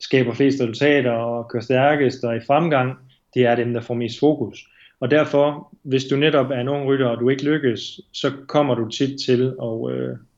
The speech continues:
at, at blive glemt en lille smule, og sportsdirektøren får måske ikke ringet så meget, selvom det egentlig sandsynligvis er ham, der har mest brug for at blive snakket med og få løftet ham op. Og det er jo også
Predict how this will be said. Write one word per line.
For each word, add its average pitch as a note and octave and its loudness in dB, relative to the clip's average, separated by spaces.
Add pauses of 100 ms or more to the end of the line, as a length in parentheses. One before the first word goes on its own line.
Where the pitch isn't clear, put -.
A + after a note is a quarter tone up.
(100)
at, B2 2 (120)
at B2+ 2
blive D3 4
glemt D3+ 4
en B2 -4
lille B2+ -2
smule, C#3 -2
og A2+ -2 (300)
sportsdirektøren C3 2
får B2 -6
måske A#2+ -2
ikke B2 2
ringet B2 -2
så - -8
meget, A#2+ -2
selvom A#2+ 2
det A#2+ 2
egentlig A2+ 0 (260)
sandsynligvis B2+ 2
er A#2 0
ham, B2 0
der B2+ 4
har A#2+ -2
mest C3 -2
brug F3+ 4
for A2+ -4
at A2+ 0
blive A#2 -2
snakket C#3+ 2
med B2 0
og A#2+ -2
få A#2+ -2
løftet A#2+ -2
ham A2+ -2
op. A#2+ -4 (540)
Og B2+ -2
det D3+ 8
er D#3+ 8
jo D3 8
også - 0